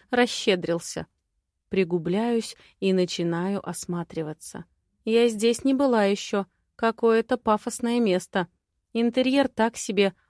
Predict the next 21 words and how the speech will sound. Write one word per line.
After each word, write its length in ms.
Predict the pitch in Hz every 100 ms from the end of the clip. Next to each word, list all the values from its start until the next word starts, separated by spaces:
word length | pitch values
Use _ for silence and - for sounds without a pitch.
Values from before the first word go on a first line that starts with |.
| _
а 140 | 185
музыка 480 | 175 170 175 214 -
мне 220 | 262 240
нравится. 640 | 233 226 190 180 - - 170 _ _ _ _
Нога 400 | 185 185 170 208
под 240 | 226 208 -
столом 520 | - 180 175 240 247
отбивает 680 | 190 180 175 175 196 185 -
чечетку. 720 | - 170 - 175 - - - - _ _ _
Тело 400 | - 190 208 214
требует 500 | 202 185 180 185 175
движухи. 520 | 175 170 175 - 165 - _ _ _ -
Неожиданно 800 | 208 208 202 202 254 220 214 214
обзор 520 | 185 175 175 226 254
закрывают 720 | 202 190 180 180 202 196 -
три 300 | - 190 196
крашеные 760 | 214 208 185 180 - 190 180 175
выдры. 400 | 175 165 165 165 _ _ _ _
Я 220 | 214 214
терпеливо 640 | 214 220 - 220 214 202
жду, 340 | 202 185 247